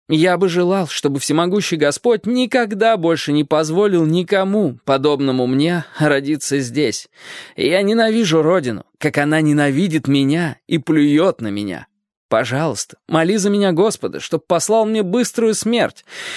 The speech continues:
И я никогда больше не видел бы места, где меня заставляют страдать, где я чужой больше, чем на чужбине". Вырванный из контекста биографии, вопль потрясает.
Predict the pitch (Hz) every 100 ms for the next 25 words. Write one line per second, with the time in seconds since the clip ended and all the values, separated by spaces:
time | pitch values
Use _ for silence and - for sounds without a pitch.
0 | - - 233 240 247 262 233 254 196 202
1 | - 151 170 226 175 143 147 175 240 -
2 | - - - 151 196 220 220 214 - 220
3 | 214 226 196 - 175 175 175 196 - -
4 | - 156 170 180 185 185 156 226 214 -
5 | 156 190 240 208 143 - 160 170 175 170
6 | 156 160 214 190 98 _ _ _ _ _
7 | _ _ _ _ _ - 127 127 123 120
8 | 123 117 - 107 104 117 - 98 92 87
9 | 82 92 110 156 151 127 147 156 - -
10 | 165 165 - 156 -